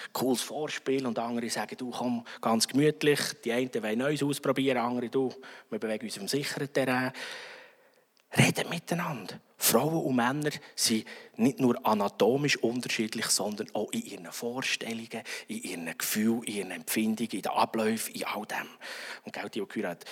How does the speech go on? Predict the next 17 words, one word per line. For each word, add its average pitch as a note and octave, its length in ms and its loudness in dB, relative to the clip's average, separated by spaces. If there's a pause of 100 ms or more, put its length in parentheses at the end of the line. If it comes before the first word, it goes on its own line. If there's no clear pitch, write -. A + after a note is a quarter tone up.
ich - 100 -8
erzähle - 280 -2
euch G2 160 -2
ja G2 80 -2
nichts G#2+ 240 -4
Neues. E2+ 480 2 (420)
Aber G2+ 160 4
ich G#2 60 4
merke G#2+ 340 2
immer A2 180 2
wieder, A2+ 180 2
es - 80 -2
ist - 80 -4
wichtig, A2+ 300 -8
wir G#2+ 80 -6
müssen F#2+ 320 -6
darüber - 260 -10